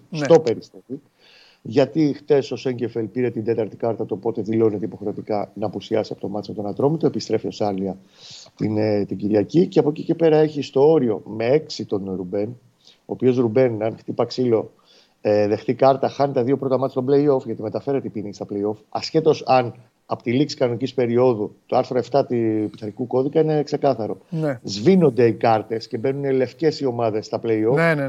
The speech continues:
Speaker 2: Ό,τι πορεία όμως υπάρχει από πριν,
Speaker 1: Έτσι.
Speaker 2: ακολουθεί κανονικά τη σειρά των play-off.
Speaker 1: Έτσι.
Speaker 2: Έχει λοιπόν με έξι τον, ε, Ρουμπέν, έχει με τρεις τον Μπερνάρ, τον Χουανκάρ και τον, ε, Μπρινιόλι. Οπότε,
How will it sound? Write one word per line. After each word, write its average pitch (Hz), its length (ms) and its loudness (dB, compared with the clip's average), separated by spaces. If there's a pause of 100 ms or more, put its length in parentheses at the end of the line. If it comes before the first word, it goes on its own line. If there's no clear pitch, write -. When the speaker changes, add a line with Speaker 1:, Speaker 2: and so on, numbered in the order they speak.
Speaker 2:
Ό,τι 113 200 -2 (180)
πορεία 170 400 4
όμως 151 280 0
υπάρχει 127 380 -2
από 110 180 -6
πριν, 185 340 -4
Speaker 1:
Έτσι. 151 320 -2
Speaker 2:
ακολουθεί 151 460 0
κανονικά 160 380 2
τη - 80 -8
σειρά 180 220 -2
των 202 160 4
play-off. 160 340 4
Speaker 1:
Έτσι. 123 240 -10 (320)
Speaker 2:
Έχει 147 240 2
λοιπόν 165 280 4
με 143 100 2
έξι 143 240 0
τον, 113 240 -2
ε, 107 300 -6 (240)
Ρουμπέν, 147 480 4
έχει 170 360 0
με 160 140 2
τρεις 175 640 -2 (380)
τον 120 120 0
Μπερνάρ, 127 500 2
τον 120 120 -2
Χουανκάρ 120 680 2 (580)
και 139 180 4
τον, 131 400 0
ε, 101 920 -4 (640)
Μπρινιόλι. 131 760 2
Οπότε, 233 600 4